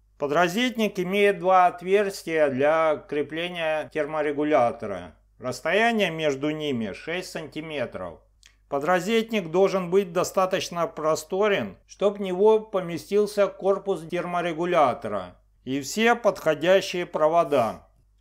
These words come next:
Под розетник должен быть заведен провод датчика теплого пола в гофре.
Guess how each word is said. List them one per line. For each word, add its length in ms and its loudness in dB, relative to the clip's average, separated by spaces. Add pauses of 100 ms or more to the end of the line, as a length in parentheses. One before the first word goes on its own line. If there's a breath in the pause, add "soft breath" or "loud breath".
(100)
Под 160 -4
розетник 640 0
должен 340 4
быть 140 -4
заведен 640 0
провод 420 0
датчика 500 0
теплого 640 0
пола 580 0
в 220 -14
гофре. 680 0